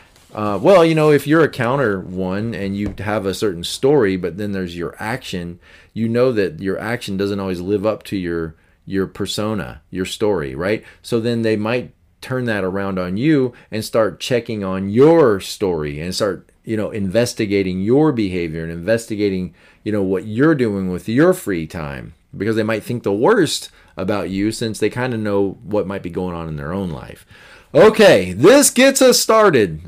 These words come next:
Um, so exciting. I'm sure that everybody on this, you know, has been offended by now and hurt and upset and angry, and my, my prayers are with you.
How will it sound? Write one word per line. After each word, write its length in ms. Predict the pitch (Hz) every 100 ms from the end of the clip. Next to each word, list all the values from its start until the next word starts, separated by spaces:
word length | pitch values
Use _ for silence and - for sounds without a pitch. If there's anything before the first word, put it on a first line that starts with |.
| -
Um, 460 | 147 147 113 78 - _ _ _ _ - _
so 320 | - - 190 190
exciting. 540 | - 139 135 127 123 - - -
I'm 260 | 131 151 151
sure 240 | - 151
that 100 | 123
everybody 540 | 110 131 135 120 120 117
on 160 | 110
this, 300 | 107 98 - - -
you 140 | 104 101
know, 100 | 95
has 120 | 90
been 160 | 98
offended 400 | 92 101 98 90
by 160 | 85 82
now 320 | 82 85 85
and 80 | 78
hurt 260 | 87 90 78
and 80 |
upset 380 | 82 78 87 85
and 80 | -
angry, 400 | 82 82 85 85
and 280 | 78 78 76
my, 260 | 78 82 80 -
my 160 | 80
prayers 300 | 80 90 85
are 60 | 87
with 200 | 87 80
you. 220 | 82 82